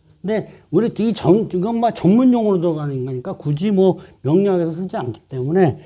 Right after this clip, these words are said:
의미가 없다 그래서 그냥 소축으로 가는 거예요. 자, 그러면 뜻이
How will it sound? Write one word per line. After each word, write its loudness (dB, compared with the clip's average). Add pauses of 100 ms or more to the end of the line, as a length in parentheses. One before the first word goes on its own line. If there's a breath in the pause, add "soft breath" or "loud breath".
(440 loud breath)
의미가 6
없다 0
그래서 -4
그냥 -6
소축으로 -8
가는 -6
거예요. -8 (540 soft breath)
자, 4
그러면 4 (840)
뜻이 2